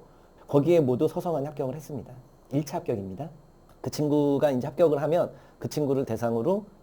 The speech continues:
이제 유튜브 저도 촬영을 한번 해볼까 합니다.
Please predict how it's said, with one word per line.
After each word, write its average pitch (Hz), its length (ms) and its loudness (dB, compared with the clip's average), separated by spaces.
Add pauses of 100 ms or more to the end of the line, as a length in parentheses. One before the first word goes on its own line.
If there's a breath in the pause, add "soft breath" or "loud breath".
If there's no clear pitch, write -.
이제 101 140 -8
유튜브 120 400 -4
저도 107 200 -6
촬영을 156 340 -6
한번 123 260 -4 (320)
해볼까 139 320 -12
합니다. 151 280 -10